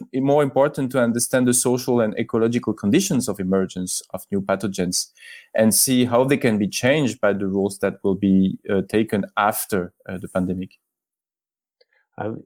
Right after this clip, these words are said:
Speaker 2: hearing your answer to that, it kind of tells me also that people, it's, you, you said you've been asked about sort of lessons of preparedness building
Speaker 1: Mm-hmm.
Speaker 2: on this case. I really appreciate the way you just very clearly answered that, that, <laughs>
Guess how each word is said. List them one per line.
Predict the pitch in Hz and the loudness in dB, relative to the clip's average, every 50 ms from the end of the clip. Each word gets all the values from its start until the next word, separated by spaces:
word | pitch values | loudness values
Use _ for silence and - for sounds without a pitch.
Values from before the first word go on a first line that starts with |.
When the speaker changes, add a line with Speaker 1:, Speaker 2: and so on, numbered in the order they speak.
| _ _ _ - - - - | _ _ _ -20 -20 -12 0
Speaker 2:
hearing | - 160 175 175 160 | 2 2 4 4 2
your | 143 135 | 2 0
answer | 135 143 139 - 143 | 0 -2 -2 -2 -4
to | 123 - 135 | -4 -4 0
that, | 120 123 113 117 - - | 2 2 2 2 0 -4
it | 123 107 - - | -10 -10 -10 -8
kind | - 123 123 123 | -4 -2 -2 -2
of | 110 | -2
tells | - - 135 139 - - | -2 0 0 0 0 0
me | 123 117 | 0 2
also | 117 117 117 - 123 110 | 2 2 2 0 -4 -4
that | 101 104 95 - | -4 -6 -6 -4
people, | 131 127 123 - 120 | -6 -6 -2 -2 -2
it's, | 113 107 - - - - 117 117 117 _ - | -2 -2 -6 -8 -8 -8 -8 -8 -12 _ -8
you, | 127 120 117 - | -6 -6 -6 -4
you | 127 113 | -6 -6
said | - - 127 117 | -2 -2 -2 -2
you've | 120 113 98 | -2 -4 -2
been | 120 104 104 | -2 -2 0
asked | 113 123 - - - - | 0 0 0 -2 -6 -10
about | 101 - 107 101 101 - | -4 0 2 2 2 0
sort | - 110 101 95 | -4 -10 -8 -8
of | 101 90 | -6 -2
lessons | 107 123 131 - - 113 98 - | 0 0 -2 -2 -4 -10 -8 -8
of | 104 - | -10 -10
preparedness | 107 101 - 120 117 113 107 101 95 90 - - - _ _ _ _ _ _ _ _ _ - | -10 -6 -2 -2 -2 -2 -2 -4 -6 -8 -8 -12 -14 _ _ _ _ _ _ _ _ _ -2
building | 143 131 120 123 120 | 0 2 2 2 2
Speaker 1:
Mm-hmm. | 117 | 0
Speaker 2:
on | 104 98 | -2 -2
this | 98 98 95 - | -4 -6 -8 -8
case. | - - 123 113 104 95 - - _ - - _ _ _ _ - | -4 -2 0 0 0 -4 -8 -20 _ -20 -20 _ _ _ _ -2
I | 127 | 2
really | 135 147 139 131 | 2 4 2 2
appreciate | 123 - 160 160 156 - 151 123 - | 0 2 2 2 2 2 -2 -2 -2
the | - 117 | -2 -2
way | 113 113 113 | -2 0 0
you | 110 110 110 | 0 -2 -2
just | 101 113 110 - - | -2 -4 -6 -4 0
very | 117 117 113 120 117 110 - _ | 0 2 2 2 2 0 -4 _
clearly | - - 139 131 123 123 117 113 107 101 | -8 -2 0 2 2 4 2 2 0 0
answered | 107 117 120 - - 110 92 87 | -2 -2 -4 -2 -4 -4 -2 0
that, | 101 95 95 - - _ _ _ _ _ _ _ - | 0 0 0 0 -2 _ _ _ _ _ _ _ -4
that, | 127 110 107 - - _ _ _ _ | -2 -2 -2 -4 -10 _ _ _ _
<laughs> | _ | _